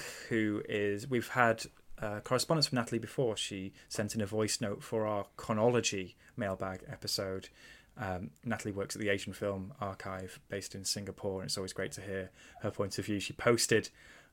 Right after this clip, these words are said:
uh, in the middle of our mini-series, her collection of the, the film programs for all of Hossiter's films, uh, which is, you know, quite an amazing collection. Um, so this is what Natalie has to say.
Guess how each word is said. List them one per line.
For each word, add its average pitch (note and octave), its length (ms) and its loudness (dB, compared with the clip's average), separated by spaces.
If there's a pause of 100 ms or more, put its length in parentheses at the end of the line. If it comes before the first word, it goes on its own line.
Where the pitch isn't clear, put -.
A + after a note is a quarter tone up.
uh, G2+ 240 0
in A2 100 2
the G#2+ 60 2
middle A2+ 160 6
of G#2+ 80 6
our G#2+ 80 8
mini-series, G#2+ 680 4
her A2 100 0
collection G#2 580 0
of G#2 320 0
the, G#2 120 0 (160)
the A2+ 100 -8
film G#2+ 420 2
programs F#2 1000 -2
for - 160 -4
all F#2+ 420 4
of F#2 320 -6
Hossiter's F#2+ 460 -2
films, F2+ 600 -4 (300)
uh, F2+ 160 -4
which F#2+ 260 -6
is, F#2+ 220 -6
you F2+ 100 -6
know, E2+ 140 -6
quite G2 220 -2
an G2+ 80 -4
amazing F#2 580 -6
collection. - 600 -6 (460)
Um, F2 200 -12
so - 140 -6
this F#2+ 200 -2
is F#2+ 140 -8
what G2+ 100 -4
Natalie F#2 320 -6
has F2+ 160 -6
to - 80 -6
say. E2+ 280 -4